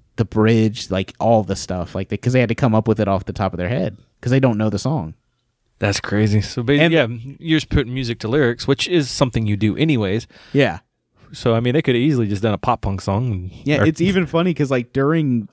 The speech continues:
Speaker 1: during it, they're like, "Oh, like, that's kind of, we, we're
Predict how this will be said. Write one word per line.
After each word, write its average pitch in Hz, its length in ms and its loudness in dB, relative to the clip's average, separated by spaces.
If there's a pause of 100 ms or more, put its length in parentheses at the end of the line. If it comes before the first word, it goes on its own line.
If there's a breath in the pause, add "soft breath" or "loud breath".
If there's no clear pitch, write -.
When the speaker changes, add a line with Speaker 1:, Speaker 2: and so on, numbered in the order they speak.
Speaker 1:
during 160 340 0
it, 113 200 -4
they're 123 160 0
like, 117 360 -2
"Oh, 190 340 0
like, 139 240 0
that's 151 220 0
kind 170 360 0
of, 156 280 -4
we, 135 280 -2
we're 156 200 0